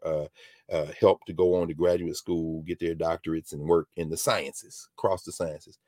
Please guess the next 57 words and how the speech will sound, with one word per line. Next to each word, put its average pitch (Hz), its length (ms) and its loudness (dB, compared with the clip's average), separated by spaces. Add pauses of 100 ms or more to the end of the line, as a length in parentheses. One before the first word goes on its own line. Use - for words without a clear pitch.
(280)
And 107 100 -2
something 123 280 4
called 110 220 8
the 113 140 4
H 127 220 0
three 120 240 -4
S 113 220 2
P 147 260 -8
program, 76 540 -2
which 82 180 -10
is 80 360 -6
the, 76 380 -10 (300)
uh, 78 160 0
program 95 560 4
for 80 720 -2
students 107 340 -6
who 104 80 -6
wanna 95 160 0
do 92 220 -4
that 92 300 0
in 87 380 -4 (280)
the 90 100 -6
humanities 95 800 -2
and 90 220 -4
the 82 80 -6
social - 340 -2
sciences. - 540 -16 (840)
Uh, 104 300 2
they 151 300 10
all 147 200 8
went 135 140 2
to 107 80 -2
Ghana. 101 400 0 (880)
So - 140 -6
the 104 40 -2
first 139 220 6
couple - 180 2
of 117 60 2
weeks 113 140 -4
of 92 100 -2
August, 92 400 2
when 78 80 -10
we 92 100 -6
were 87 140 -6
in 85 100 -4
Kemet, 80 360 -6
they 80 120 -6
were 73 120 -10
in 71 120 -14
Ghana. 65 360 -16
But 76 100 -14
these 113 180 -4
were 107 140 2
our 95 100 2
summer 95 280 -6
school 73 260 -14
students. - 560 -20